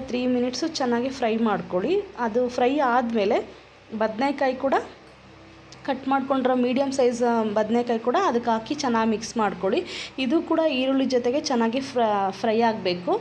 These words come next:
ಆವಾಗಲೇ ಅದು ಚೆನ್ನಾಗಿ ಬೇಗ ಬೆಂದ್ಕೊಳುತ್ತೆ. ಲಾಸ್ಟಲ್ಲಿ ಹಾಕಿದರೆ ನೀಟಾಗಿ ಬೇಯೋಕ್ಕಾಗಲ್ಲ. So ನೋಡಿ, ಇವಾಗಲೇ ಹಾಕ್ಕೊಳ್ಳಿ. ನೋಡಿ, ಸ್ವಲ್ಪ ಬೆಂದ್-, ಬೇಯ್ತಾ ಇದೆ. ಅವಾಗವಾಗ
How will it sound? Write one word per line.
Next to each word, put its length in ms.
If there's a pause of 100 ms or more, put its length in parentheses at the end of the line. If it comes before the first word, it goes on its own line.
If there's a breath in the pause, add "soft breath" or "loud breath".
(380 loud breath)
ಆವಾಗಲೇ 320
ಅದು 160
ಚೆನ್ನಾಗಿ 380
ಬೇಗ 240
ಬೆಂದ್ಕೊಳುತ್ತೆ. 760 (600 loud breath)
ಲಾಸ್ಟಲ್ಲಿ 480
ಹಾಕಿದರೆ 320
ನೀಟಾಗಿ 320
ಬೇಯೋಕ್ಕಾಗಲ್ಲ. 600 (500 loud breath)
So 120
ನೋಡಿ, 220
ಇವಾಗಲೇ 340
ಹಾಕ್ಕೊಳ್ಳಿ. 480
ನೋಡಿ, 240 (280)
ಸ್ವಲ್ಪ 300
ಬೆಂದ್-, 380
ಬೇಯ್ತಾ 400
ಇದೆ. 240 (800 loud breath)
ಅವಾಗವಾಗ 480